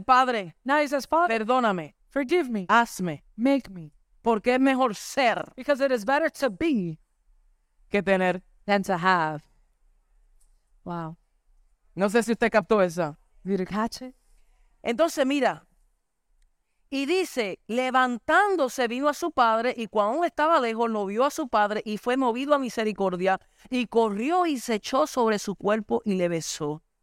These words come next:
Speaker 2: So he got up and he went to his father, but while he was still a long way off, his father saw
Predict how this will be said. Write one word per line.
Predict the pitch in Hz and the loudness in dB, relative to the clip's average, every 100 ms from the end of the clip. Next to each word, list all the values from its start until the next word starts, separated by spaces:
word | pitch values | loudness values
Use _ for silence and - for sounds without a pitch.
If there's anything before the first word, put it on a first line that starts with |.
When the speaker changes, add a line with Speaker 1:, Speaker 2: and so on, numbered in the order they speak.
| _ _ _ _ _ _ _ _ _ _ _ - | _ _ _ _ _ _ _ _ _ _ _ -10
Speaker 2:
So | - 294 | 0 0
he | 302 254 | 2 0
got | 294 349 370 | 2 4 4
up | 302 | 4
and | 302 277 | 2 -2
he | 262 | 0
went | 254 302 | -2 0
to | 359 339 | 0 0
his | 330 | -2
father, | - 208 196 202 | 0 2 2 0
but | 254 254 | -2 2
while | 269 269 | 2 2
he | 294 | 2
was | 339 330 | -2 -4
still | - - 392 427 277 | -6 -2 0 2 2
a | 294 | 0
long | 302 330 359 330 | 2 4 4 4
way | 311 302 - | 0 0 0
off, | 262 196 185 _ _ | 0 2 -2 _ _
his | - 311 | -4 -4
father | - 330 349 285 | 2 4 4 0
saw | - 392 | -2 0